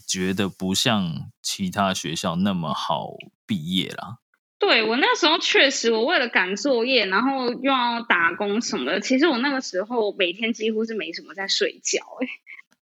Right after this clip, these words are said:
Speaker 1: 对啊，你，你又要赶作业什么，你又夜校，那你就只有就是下课之后的时间可以画画，然后就是要牺牲一点睡眠时间，很多人都这样。
Speaker 2: 对，其实蛮累的。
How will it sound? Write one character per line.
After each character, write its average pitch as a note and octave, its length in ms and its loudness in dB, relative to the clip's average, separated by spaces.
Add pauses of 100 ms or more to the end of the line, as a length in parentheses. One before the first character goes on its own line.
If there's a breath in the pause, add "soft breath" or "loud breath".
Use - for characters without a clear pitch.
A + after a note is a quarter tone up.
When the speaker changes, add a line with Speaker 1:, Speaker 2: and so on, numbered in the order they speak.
Speaker 1:
对 F#3 100 4
啊， D3 140 4
你， C3+ 200 0
你 B2 180 2
又 D3+ 100 6
要 G3 80 4
赶 D3+ 260 -2
作 D3+ 220 2
业 C3 100 4
什 G#2 80 -6
么， F2 120 -4
你 F#2+ 60 2
又 A#2+ 100 4
夜 B2+ 200 4
校， G#2 220 0
那 D3 100 4
你 A#2 160 2
就 C3 120 2
只 A#2 160 0
有 G2+ 120 2
就 G#2+ 160 -2
是 G#2 380 -2
下 - 320 2
课 A2 220 0
之 G2+ 160 -4
后 A2+ 80 2
的 F#2+ 80 -2
时 F2+ 160 -6
间 F#2 160 2
可 F2 80 -2
以 D2 80 -4
画 D#2+ 200 -2
画， - 300 -4
然 G2 140 2
后 G#2 260 2
就 A2 140 -2
是 G#2+ 180 -2
要 A2+ 100 0
牺 G#2+ 300 0
牲 G#2 380 2
一 A2 100 -2
点 F#2 180 0
睡 G#2 220 -2
眠 D#2 240 -2
时 C#2+ 240 -6
间， - 240 -6
很 F2+ 100 -4
多 F#2+ 140 -2
人 F2 80 -2
都 E2 80 -6
这 D#2 140 -8
样。 A1 120 -4 (380)
Speaker 2:
对， G#3 260 -2
其 - 100 -10
实 A#3+ 140 2
蛮 G3 280 2
累 F#3 240 -2
的。 A#2+ 180 -8